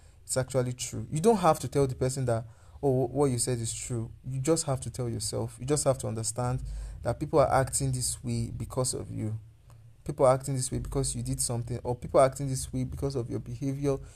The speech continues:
because of your character. Maybe you push people away unknowingly, and when you realize that people stay away from you, or you don't have friends, or, or that, um, um, you,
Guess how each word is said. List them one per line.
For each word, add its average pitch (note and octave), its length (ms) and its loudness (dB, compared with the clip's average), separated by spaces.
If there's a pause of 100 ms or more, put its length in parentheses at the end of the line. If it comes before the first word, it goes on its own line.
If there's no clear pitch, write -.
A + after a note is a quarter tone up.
(100)
because C#3 240 2
of B2 120 0
your A2+ 100 0
character. B2+ 640 2 (200)
Maybe D3+ 200 0
you B2 140 -2 (160)
push - 260 -4
people C#3+ 260 -4
away B2+ 420 0
unknowingly, B2+ 640 -2
and A#2 200 -2
when E3+ 120 2
you C#3+ 100 2
realize C3 300 6
that A#2+ 140 0
people C#3 240 -4
stay C3+ 280 0
away A#2+ 180 -2
from G#2+ 300 -6
you, A#2 220 -4 (460)
or G#2+ 140 -2
you A#2 120 0
don't C#3 140 0
have C3 220 6
friends, C3 560 2
or, A2+ 380 4 (340)
or A#2+ 180 2
that, A#2+ 400 6
um, A2+ 560 6
um, A2 520 4 (580)
you, A#2 420 -2